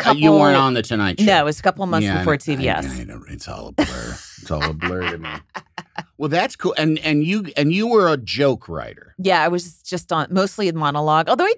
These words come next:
Speaker 1: I had some sketches.
Speaker 2: You did,
Speaker 1: I
Speaker 2: you
Speaker 1: did
Speaker 2: did.
Speaker 1: Puppy Conan.
Speaker 2: Right, right,
Speaker 1: Yeah.
Speaker 2: right. But when, but I mean, when you were hired, you were hired s-
Speaker 1: Yeah.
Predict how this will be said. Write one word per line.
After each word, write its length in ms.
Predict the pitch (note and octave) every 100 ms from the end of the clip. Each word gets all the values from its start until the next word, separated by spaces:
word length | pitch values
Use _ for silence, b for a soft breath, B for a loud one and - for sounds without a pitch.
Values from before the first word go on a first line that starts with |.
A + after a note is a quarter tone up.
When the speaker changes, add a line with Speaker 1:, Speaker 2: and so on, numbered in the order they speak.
| -
Speaker 1:
I 60 |
had 180 | F#4 A4
some 100 | G4+
sketches. 460 | E4+ G3 E3+ G3 G3+
Speaker 2:
You 100 | G3
did, 220 | C4 B3 A3
Speaker 1:
I 80 |
Speaker 2:
you 80 | -
Speaker 1:
did 60 | F#3+
Speaker 2:
did. 120 | C#3
Speaker 1:
Puppy 220 | B3+ C4+
Conan. 580 | - G3 F3+ F#3 B3+ D4+ _ -
Speaker 2:
Right, 280 | G3 C4 D#3+
right, 120 | A3
Speaker 1:
Yeah. 160 | E3+
Speaker 2:
right. 240 | D#3 B2 - -
But 300 | D3 F#3+ F#3
when, 300 | G3 G#3 F#3
but 140 | G3 F#3+
I 60 |
mean, 220 | F#3+ F#3
when 160 | F3+ F#3
you 100 | F3+
were 140 | E3
hired, 360 | C#3 D3 D3 B2+
you 100 | A#2
were 80 | A2
hired 400 | A#2 A2+ G#2 F2
s- 180 | - -
Speaker 1:
Yeah. 220 | F3+ D#3+